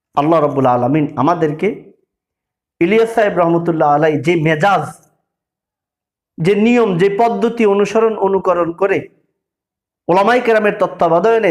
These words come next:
দাওয়াত ও তাবলীগের মেহনত চালিয়েছে, আল্লাহ আমাদের মাঝেও ইলিয়াস সাহেব রহমতুল্লাহ আলাইহির সেই মেজাজ, সেই তবিয়ত অনুযায়ী আমরণ দাওয়াত ও তাবলীগের মেহনত করার সেই তৌফিক দান করুন।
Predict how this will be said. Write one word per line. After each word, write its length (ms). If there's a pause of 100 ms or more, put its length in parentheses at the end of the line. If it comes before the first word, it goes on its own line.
(140)
দাওয়াত 300
ও 100
তাবলীগের 460
মেহনত 380
চালিয়েছে, 420 (1040)
আল্লাহ 280
আমাদের 240 (100)
মাঝেও 280 (600)
ইলিয়াস 300
সাহেব 220
রহমতুল্লাহ 500
আলাইহির 320
সেই 200
মেজাজ, 340 (1160)
সেই 160 (100)
তবিয়ত 320 (140)
অনুযায়ী 360 (1700)
আমরণ 420 (140)
দাওয়াত 300
ও 100
তাবলীগের 420
মেহনত 340
করার 240
সেই 180
তৌফিক 380
দান 100 (120)
করুন। 200